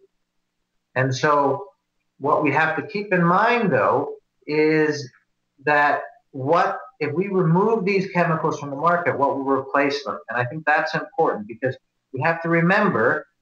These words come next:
that we need insecticides in order to produce food for the country and the world.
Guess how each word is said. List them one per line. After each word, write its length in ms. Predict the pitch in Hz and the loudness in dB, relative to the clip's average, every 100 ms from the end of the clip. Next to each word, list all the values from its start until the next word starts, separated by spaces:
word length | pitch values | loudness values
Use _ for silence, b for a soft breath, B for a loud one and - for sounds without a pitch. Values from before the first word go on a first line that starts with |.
| _ - | _ -2
that 180 | 139 143 | 0 0
we 140 | 147 | -2
need 260 | 147 185 185 | 0 2 2
insecticides 1000 | 175 165 175 175 156 - 120 120 127 131 | 2 0 0 0 -4 -2 0 2 0 -2
in 100 | 127 | -4
order 320 | 127 147 143 | 0 0 0
to 100 | 143 | -4
produce 400 | 147 131 123 123 | -4 -2 0 -2
food 360 | - 151 135 - | -4 0 0 -2
for 80 | 127 | -6
the 100 | 117 - | -8 -2
country 380 | 120 117 127 120 | -2 -2 -2 -2
and 100 | 120 | -2
the 60 | |
world. 340 | 123 165 117 | 0 2 2